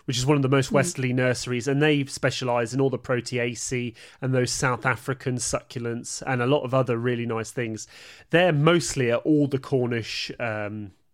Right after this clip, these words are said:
Speaker 1: plant fairs, so hopefully they might have something, uh,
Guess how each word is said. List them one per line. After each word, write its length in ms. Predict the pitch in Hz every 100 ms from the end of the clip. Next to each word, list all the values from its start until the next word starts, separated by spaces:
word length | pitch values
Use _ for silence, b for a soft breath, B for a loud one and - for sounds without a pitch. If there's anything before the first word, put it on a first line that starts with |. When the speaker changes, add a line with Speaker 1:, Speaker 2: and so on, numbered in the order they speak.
| - -
Speaker 1:
plant 280 | - 131 127
fairs, 460 | - 107 101 107 B B B B
so 160 | - 143
hopefully 320 | 214 214 180
they 160 | 147 143
might 320 | 143 196 214
have 160 | 151 139
something, 480 | 151 127 123 120 - _
uh, 220 | 147 127